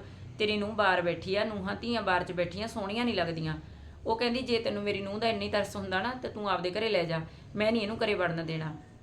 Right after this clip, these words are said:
ਉਹਨੇ ਬੜਾ ਉਹਨੂੰ ਸਮਝਾਇਆ ਪਰ ਉਹਨੇ ਗੇਟ ਨਾ ਖੋਲ੍ਹਿਆ। ਤੇ ਚਲੋ ਉਸ ਤੋਂ ਬਾਅਦ ਉਹ ਔਰਤ ਆ ਜਿਹੜੀ ਉਹ ਪਰੀ ਨੂੰ ਗੱਡੀ 'ਚ ਬਿਠਾਉਂਦੀ ਆ ਤੇ ਉਹਦੇ ਪੇਕੇ ਘਰ ਛੱਡ ਆਉਂਦੀ ਆ। ਪੇਕੇ ਘਰ ਆ ਕੇ ਜਦੋਂ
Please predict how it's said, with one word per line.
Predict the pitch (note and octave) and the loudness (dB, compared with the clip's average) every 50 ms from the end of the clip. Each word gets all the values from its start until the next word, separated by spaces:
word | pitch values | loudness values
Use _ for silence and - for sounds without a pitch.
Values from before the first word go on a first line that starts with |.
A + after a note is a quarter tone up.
| - - - - - - | -20 -20 -20 -14 -6 0
ਉਹਨੇ | A#3 A#3+ C4+ | 2 4 6
ਬੜਾ | B3+ A#3 G#3 G3 F#3+ | 8 8 8 8 6
ਉਹਨੂੰ | F#3 F#3 G3 G3+ | 6 4 2 -2
ਸਮਝਾਇਆ | - A3+ A3 A3 A3+ A#3 A3 G#3+ G3+ G3 | -6 -6 -4 2 4 4 6 6 4 4
ਪਰ | G3 G#3 G#3 G#3 G#3 G#3 G#3 G#3 - - | 4 4 4 4 4 4 4 2 0 -2
ਉਹਨੇ | - A3+ A#3 B3 B3 | -2 -2 0 0 0
ਗੇਟ | A#3 A3 A3+ G#3 G3+ | 0 0 0 0 0
ਨਾ | G3+ G3 F3 | -2 -2 -2
ਖੋਲ੍ਹਿਆ। | D3 D#3+ D#3+ D#3 E3 E3+ F3 E3+ - - - - - - - - | -2 -4 -4 -2 0 -2 -2 -2 -6 -12 -18 -20 -20 -18 -12 -8
ਤੇ | A#3 | -4
ਚਲੋ | A#3 A#3 A#3+ A3+ A3+ | 0 0 2 2 0
ਉਸ | A3 - | -2 -2
ਤੋਂ | - A3+ G#3+ | -4 -2 0
ਬਾਅਦ | G3+ G#3 G3 A3 | 2 4 4 4
ਉਹ | A3+ A3+ A3 | 4 4 4
ਔਰਤ | G#3+ G3+ F#3 F3 F3+ | 4 4 2 2 2
ਆ | F#3 F3+ | 0 0
ਜਿਹੜੀ | F3+ F3+ F#3 G3+ G#3 G#3 | 0 0 -2 -2 -4 -4
ਉਹ | - G3+ F#3+ E3+ F#3 F#3 F#3 F#3 F3+ F3+ F3 F3+ - - - - - - | -4 -4 -2 -2 0 2 2 2 2 0 -2 -4 -10 -16 -18 -12 -2 2
ਪਰੀ | A3 G#3 G3+ G3+ | 2 2 2 2
ਨੂੰ | G3+ G3+ F#3 | 0 0 0
ਗੱਡੀ | F#3 F3+ F3 F#3 | 0 0 0 -2
'ਚ | F#3 G3 | -2 -2
ਬਿਠਾਉਂਦੀ | F3+ E3+ F#3+ F#3 G#3 A#3 A3+ G3+ F3+ E3+ | -2 -2 -2 -2 -2 -2 -2 0 0 0
ਆ | E3+ F#3 F#3+ - - - - | 0 0 -2 -4 -10 -6 -2
ਤੇ | G3+ G3+ G3+ | -2 -2 -2
ਉਹਦੇ | - A3 A3 B3 | -2 -2 -2 -2
ਪੇਕੇ | B3+ B3+ A#3+ A3+ - A3 G#3+ | -2 -2 -2 -2 -2 -2 -2
ਘਰ | G#3 A#3 A#3+ | 0 0 -2
ਛੱਡ | A#3 - G#3+ E3+ E3 | -2 -4 -6 -4 -4
ਆਉਂਦੀ | E3 D#3+ D#3+ D#3 D3+ D#3 | -4 -2 -2 -2 -4 -4
ਆ। | D3 D3 - - - - - - - - - - | -6 -8 -10 -14 -16 -18 -16 -16 -16 -14 -2 2
ਪੇਕੇ | A#3+ A#3 A3+ A#3 A#3 A3 | 2 2 4 2 0 2
ਘਰ | A3 A#3 A#3 A#3 | 4 4 6 6
ਆ | A3 G3+ | 6 4
ਕੇ | G3 G3 G3+ G3 G3 G3 | 2 0 -2 -4 -4 -4
ਜਦੋਂ | F#3+ G3+ G3 G3+ G3 | -4 -4 -2 -2 -2